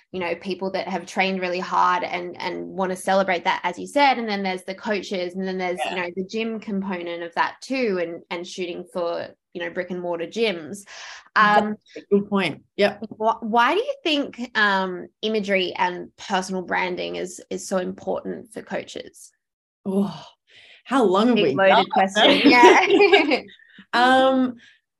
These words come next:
Speaker 2: incredibly important. It, it's so important. Um, and a huge reason for that is it's, it's all your branding, right? And we live in a increasingly digital world where people are always looking on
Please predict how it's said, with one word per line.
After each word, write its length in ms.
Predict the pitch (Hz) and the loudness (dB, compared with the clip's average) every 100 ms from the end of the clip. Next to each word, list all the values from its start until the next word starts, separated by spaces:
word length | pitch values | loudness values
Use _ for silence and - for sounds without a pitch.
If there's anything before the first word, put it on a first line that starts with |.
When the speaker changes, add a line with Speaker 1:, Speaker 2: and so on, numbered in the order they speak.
| _ _ _ _ _ _ | _ _ _ _ _ _
Speaker 2:
incredibly 960 | 285 294 - - 208 262 233 240 233 - | 4 4 4 -4 2 2 4 2 2 0
important. 520 | 190 - 180 170 196 | -4 -6 -6 0 2
It, 40 | |
it's 280 | 202 220 220 | 2 -4 -2
so 180 | 240 214 | -2 0
important. 680 | 202 202 170 165 131 104 170 | -2 -2 -4 -4 -8 -8 -4
Um, 600 | 175 170 165 170 170 - _ - _ | -2 -2 -4 -6 -8 -12 _ -20 _
and 460 | 196 196 196 196 202 - _ _ _ _ _ _ _ _ _ _ - - - | 0 2 4 2 2 -10 _ _ _ _ _ _ _ _ _ _ -14 -12 -4
a 40 | 233 | -2
huge 420 | 202 262 285 254 | 2 4 4 4
reason 400 | 185 180 175 175 | 0 0 0 -6
for 140 | 175 170 | -6 -2
that 280 | 147 143 - | -2 -2 -6
is 560 | 143 117 82 190 202 - _ _ _ _ _ | -6 -4 -2 -4 -4 -10 _ _ _ _ _
it's, 240 | 226 - - | -2 -2 -2
it's 220 | 233 202 | -2 2
all 260 | 226 240 | 2 2
your 160 | 233 208 | 2 2
branding, 720 | 202 139 156 143 113 85 90 | 2 -2 -2 -2 -4 -8 -8
right? 320 | - 135 190 226 | -2 0 0 0
And 140 | 202 | 4
we 140 | 208 | 4
live 340 | 214 220 233 247 | 4 2 0 -2
in 120 | 247 | -2
a 380 | 226 202 185 175 | -2 -2 -2 -4
increasingly 800 | 190 196 - 226 220 208 214 202 | -4 -8 -6 -4 -4 -4 -2 -2
digital 480 | 196 190 180 175 170 | 0 -4 -4 -4 -4
world 320 | 160 160 156 151 | -2 -2 -4 -6
where 100 | 170 | -6
people 340 | 185 175 175 | -6 -4 -4
are 100 | 160 | -4
always 500 | - 185 180 175 175 | -2 0 0 -2 -6
looking 480 | 170 170 165 160 147 | -10 -8 -8 -6 -8
on 460 | - 156 156 147 - | -6 -4 -4 -6 -8